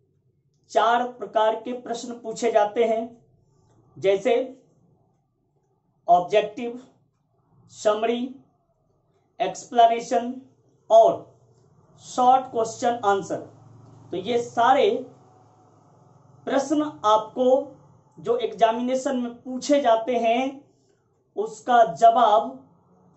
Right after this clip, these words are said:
आपको मिलेगा आज शाम चार बजे। तो मैं चार बजे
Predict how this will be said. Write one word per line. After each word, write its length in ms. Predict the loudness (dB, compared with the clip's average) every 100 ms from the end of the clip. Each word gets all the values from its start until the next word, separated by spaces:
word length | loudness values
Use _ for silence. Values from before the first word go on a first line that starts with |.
| -2
आपको 420 | 2 2 0 -4
मिलेगा 800 | -2 -4 -2 0 2 0 -2 -10 _ _ _ _ _
आज 300 | 0 2 0
शाम 440 | -4 0 2 0 -6
चार 380 | -2 2 2 0
बजे। 340 | -6 -8 -16 _ _ _ _ _ _ _ _ -12
तो 60 |
मैं 260 | -4 -4 0
चार 260 | 2 2 0
बजे 180 | -4